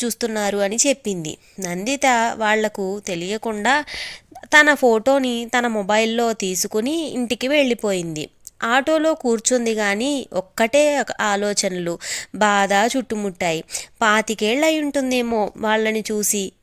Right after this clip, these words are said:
తన జీవితంలో మళ్ళీ ఎదురవుతారని అనుకోలేదు. ఎక్కడో చదివింది ఈ ప్రపంచం చాలా చిన్నది అని, నిజమే అని అనిపించింది.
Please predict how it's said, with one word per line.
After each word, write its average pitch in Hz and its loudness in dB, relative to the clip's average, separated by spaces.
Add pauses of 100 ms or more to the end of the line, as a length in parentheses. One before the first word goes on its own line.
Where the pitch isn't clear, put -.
(120)
తన 247 0
జీవితంలో 247 0
మళ్ళీ 202 -2
ఎదురవుతారని 247 2
అనుకోలేదు. 202 -4 (460)
ఎక్కడో 202 0
చదివింది 240 0
ఈ 240 -4
ప్రపంచం 226 -2
చాలా 202 0
చిన్నది 214 -2
అని, 180 -6 (100)
నిజమే 185 -2
అని 262 -4
అనిపించింది. 196 -6